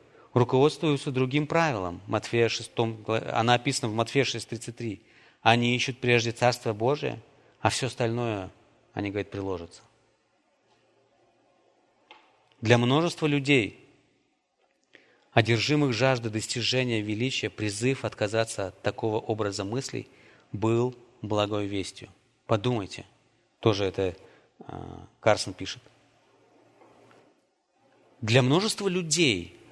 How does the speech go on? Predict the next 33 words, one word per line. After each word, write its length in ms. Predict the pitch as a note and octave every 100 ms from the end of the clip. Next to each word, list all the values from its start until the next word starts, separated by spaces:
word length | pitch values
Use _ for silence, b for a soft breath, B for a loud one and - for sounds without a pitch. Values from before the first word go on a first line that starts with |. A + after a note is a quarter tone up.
| -
которые 340 | - B2 D3 C#3+
вот 140 | C#3+
жили 360 | - F3+ F#3+ D3
этой 300 | C#3+ D3 C#3
мыслью 580 | C#3+ E3 F#3 F#3 B2+
о 60 | A2
том, 540 | - F#3 F3 A#2 F2 - _ b b b _ _
что 420 | - - C3 A#2
я 240 | A2 D3
приобретаю 640 | E3+ E3 C#3 C3 C3 D#3 C#3
для 100 | B2
себя 220 | - B2+
больше 360 | A2+ C#3+ D#3 D#3+
богатства, 680 | D3+ C#3 C#3 C3+ - A#2
больше 460 | G#2 A2 D3 C#3 D3
власти, 680 | B2+ B2 B2 A#2+ - G#2 F#2 B B B
и 80 | -
тем 260 | A#2+ D#3 D3+
самым 600 | - F3+ E3+ D#3+ C3+ A#2 B B
умножаю 760 | B2+ C3 C3+ A2+ D3 D3+ B2+ A#2+
или 80 |
упрочиваю 600 | A#2+ A#2 - D3 D3 C3+ A#2+
свою 300 | - B2 B2+
жизнь, 480 | A#2 C#3+ C#3 F#2+ - _ _ b b b b
для 240 | A2+ A#2 A#2+
них 280 | D3+ E3+
было 540 | A#2+ A2 D#3 F3 A#2+ -
эти 200 | D3 C#3+
два 200 | B2+ C3+
вопроса, 500 | D#3 D#3 E3 D3+ -
простых 500 | - - - - E3
два 120 | C#3
вопроса, 440 | C#3 - A#2+ -